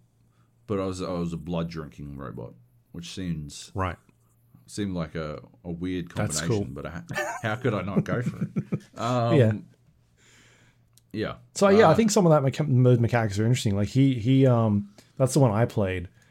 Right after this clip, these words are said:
Speaker 2: and
Speaker 1: Yeah.
Speaker 2: he, like, builds up, I think it's heat. Uh, at least when I played it, it was, like, building up heat and then use that heat to do certain abilities and spells and that sort of
Speaker 1: Yeah,
Speaker 2: thing.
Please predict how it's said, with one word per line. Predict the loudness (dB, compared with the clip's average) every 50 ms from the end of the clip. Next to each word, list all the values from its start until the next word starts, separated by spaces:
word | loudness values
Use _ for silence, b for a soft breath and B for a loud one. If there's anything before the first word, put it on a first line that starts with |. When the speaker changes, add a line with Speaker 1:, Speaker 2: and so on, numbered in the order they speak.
| b b -6
Speaker 2:
and | -2 0
Speaker 1:
Yeah. |
Speaker 2:
he, | 0 2 2 2 0
like, | 0 0 0 0 0 -2 -4 -8 b b b b b -4
builds | 0 4 4 6 4 4 4
up, | 2 2 0 -2 -4 _ _ _ -4
I | 0
think | 2 4 4
it's | 2 2 -2
heat. | -4 -2 -2 -2 -2 -4 -8 -14 b b b b b b b b b b _ -14 -12
Uh, | -10 -6
at | 0 2
least | 2 2 4
when | 2 0
I | 0 0
played | 0 2 2 2 2 0
it, | 0
it | 0
was, | 0 2 2 2
like, | 0 2 4
building | 6 6 8 6 6
up | 4 2 0
heat | 0 0 0 0 0
and | 0 0
then | 0 2
use | 4 4 4 4
that | 2 0 0 -2
heat | -4 -4 -6 -6 -6 -4
to | -4 -2 -2 -4 -4 -8 _ _ _ _ _ _ _ _ _ _ _ _ _ _ _ _ _ _ _ _ _ -20 -20 -18 _ -16 -6
do | 0 0 2 2
certain | 4 2 2 2 0
abilities | -2 0 2 2 4 4 4 4 4
and | 2 0
spells | -2 -2 -2 0 0 2 2 2 0
and | 0 0
that | 0 0
sort | 0 0 0
of | 0
Speaker 1:
Yeah, | 0 0 0 -2 -4
Speaker 2:
thing. | -8